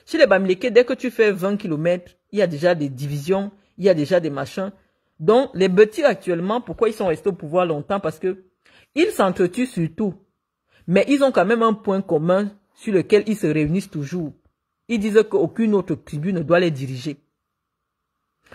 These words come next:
Donc, dès qu'ils ont dit ça, ça veut dire qu'ils vont faire les bagarres, ils vont faire des bagarres. Mais quand ça va arriver au niveau où on veut déjà parler du pouvoir, tous les écans seront ensemble. Or, les, les Bamileke actuellement, si on leur dit que bon,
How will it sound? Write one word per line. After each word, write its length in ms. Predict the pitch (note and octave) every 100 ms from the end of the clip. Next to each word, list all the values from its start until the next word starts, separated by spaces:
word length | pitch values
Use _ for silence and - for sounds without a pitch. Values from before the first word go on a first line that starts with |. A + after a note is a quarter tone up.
| -
Donc, 320 | G3 G3+ F3
dès 300 | G3 F4 -
qu'ils 460 | D#4 C4+ C#4 B3+ A3
ont 80 | G#3+
dit 140 | F3+
ça, 340 | - C#3+ - _ _ _ _ _ _
ça 120 | F#3+
veut 60 | A#3+
dire 140 | E4
qu'ils 340 | C#4+ C#4 D#4+ D#4+
vont 200 | G3+ C4 -
faire 160 | A3+
les 120 | F3+
bagarres, 340 | D3+ D#3 E3 A3
ils 80 | G#3
vont 120 | G3+
faire 140 | F#3
des 100 | D#3+
bagarres. 360 | D#3 D3 F3+ D#3+
Mais 120 | D#3+
quand 180 | B3+ C#4+
ça 120 | F#3+
va 100 | A3
arriver 240 | F#3+ E3+
au 100 | G#3+
niveau 320 | F3+ E3 F3 A3
où 120 | G3
on 60 | F#3+
veut 80 |
déjà 160 | D#3+ E3
parler 260 | D#3 D#3 E3+
du 120 | C#3+
pouvoir, 720 | - C#3 C#3+ E3 D#3+ F3 _ _ _ _ _
tous 160 | C#4 C#4
les 260 | F3+ D3
écans 280 | D#3+ - -
seront 300 | - D3 F3
ensemble. 480 | E3 B2 D#3+ C#3+ C3 _ _ _ _ _ _ _ _ _ _ - -
Or, 160 | D4 C4
les, 120 | F#3
les 300 | E3+ F3 F3+
Bamileke 380 | F3 F3 F3 B3
actuellement, 640 | G#3 - D#3+ F3 F#3 -
si 180 | _ C4+
on 80 | D4+
leur 160 | C4+ G#3+
dit 180 | G3
que 100 | G#3
bon, 320 | G3+ G3+ F#3+